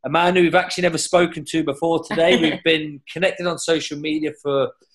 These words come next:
Speaker 1: must be years now. Um, he puts a lot of great content out there. He's in the fitness realm. He works predominantly face-to-face with clients now, and we just loved his message and wanted to get him on board. And his name is Matt Smith. How you doing, Matt?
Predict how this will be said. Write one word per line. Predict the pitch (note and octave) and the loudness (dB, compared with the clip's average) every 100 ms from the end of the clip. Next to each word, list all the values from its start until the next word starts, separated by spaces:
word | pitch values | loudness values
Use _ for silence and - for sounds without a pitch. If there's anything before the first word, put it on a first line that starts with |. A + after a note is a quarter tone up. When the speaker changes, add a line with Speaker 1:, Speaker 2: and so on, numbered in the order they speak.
| _ | _
Speaker 1:
must | - D#3 - | -2 -2 -2
be | D3 | -4
years | C#3+ C#3+ C#3 C3+ C#3 | 0 2 2 0 -2
now. | C#3 D3 C#3 | 0 2 2
Um, | B2+ C3 | 2 0
he | C3+ | -2
puts | - D#3 D3+ | -2 -2 -2
a | |
lot | D3 | -4
of | C#3+ | 0
great | D3+ C3+ | 0 -2
content | - C#3 C#3 C3+ B2+ | -2 -6 -4 -6 -2
out | C3+ C3 - | 0 0 0
there. | C3+ C3+ C3+ A#2+ | 2 2 0 -4
He's | B2+ B2 - _ _ | -8 -8 -10 _ _
in | C3 D3+ | -4 -2
the | D3+ | 0
fitness | - C3+ C#3 B2+ C#3 | -2 -6 -6 -8 0
realm. | C#3 C#3 C3+ C3+ | 2 4 2 -2
He | B2+ B2+ B2 | -6 -6 -2
works | C#3+ C#3+ - D3+ - | 0 0 -4 -18 -6
predominantly | D#3 E3+ D3+ D3 | 0 0 0 0
face-to-face | C#3+ C#3 - C3+ C3+ | -2 -2 -2 -2 -2
with | B2+ - | -12 -2
clients | C3 B2+ - C3+ | 0 0 -4 -6
now, | C3+ C3+ - | 0 0 0
and | B2+ B2+ B2+ - _ _ - | -2 -4 -6 -14 _ _ -8
we | C3+ | -2
just | F#3 F3+ | -2 4
loved | E3 - C#3+ | 4 4 -2
his | B2+ | -4
message | D3 D3 - C3 | -2 -2 -2 -6
and | C#3 | -6
wanted | C#3 B2 | -6 -4
to | |
get | C3 B2 | -4 -2
him | |
on | C3 C3 | -4 -6
board. | C3+ D3 C3+ | 0 0 0
And | C3+ | -2
his | C3 C3 | -6 -4
name | C#3 C3 | -6 -6
is | B2 | -6
Matt | D3+ - | -6 -4
Smith. | - E3 D3 | -6 -4 0
How | D#3+ | 2
you | D#3+ | 2
doing, | E3 D#3+ | 4 2
Matt? | E3+ | 2